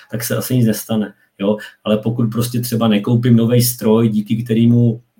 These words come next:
tisknu sedmkrát rychlejc než tím starým, no tak ono se mi to někde vrátí. Jo? Takže určitě, eh, a myslím si, že ta, jakoby, ta přirozenost je, pojďme všechno škrtit.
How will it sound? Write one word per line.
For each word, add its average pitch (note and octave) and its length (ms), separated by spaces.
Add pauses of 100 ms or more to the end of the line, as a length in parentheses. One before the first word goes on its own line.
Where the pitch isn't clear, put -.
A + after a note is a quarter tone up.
(260)
tisknu A#2+ 560
sedmkrát A#2 600
rychlejc A#2 420
než A#2+ 160
tím B2 180
starým, A#2 500 (340)
no B2+ 80
tak B2+ 340 (220)
ono B2 180
se B2+ 140
mi B2+ 100
to B2+ 100
někde B2 280
vrátí. A#2 480 (180)
Jo? C3 120
Takže C3+ 300
určitě, C3+ 640 (600)
eh, G#2 100
a A#2 260
myslím B2+ 380
si, B2 100
že B2 340 (380)
ta, B2 420 (580)
jakoby, B2 580 (720)
ta B2+ 120
přirozenost D3+ 880
je, C#3+ 540
pojďme C#3+ 300
všechno C#3 280
škrtit. B2 580